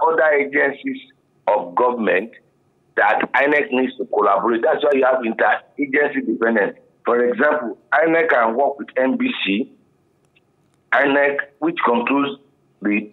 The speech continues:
broadcast media, can work with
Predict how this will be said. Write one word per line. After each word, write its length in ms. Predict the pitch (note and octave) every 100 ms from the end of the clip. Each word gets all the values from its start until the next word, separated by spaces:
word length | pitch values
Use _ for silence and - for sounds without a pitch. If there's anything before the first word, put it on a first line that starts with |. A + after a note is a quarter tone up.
| _ _ _
broadcast 600 | F#2+ B2+ B2+ B2+ B2+ -
media, 420 | A#2 G#2+ F#2 - - _ _ _ _ -
can 240 | A2+ A#2+
work 340 | D3 D#3 D3+ - _ _ _ _ _ _ _ _ _ _ _ _ _ G4+
with 280 | A#2 G#2 -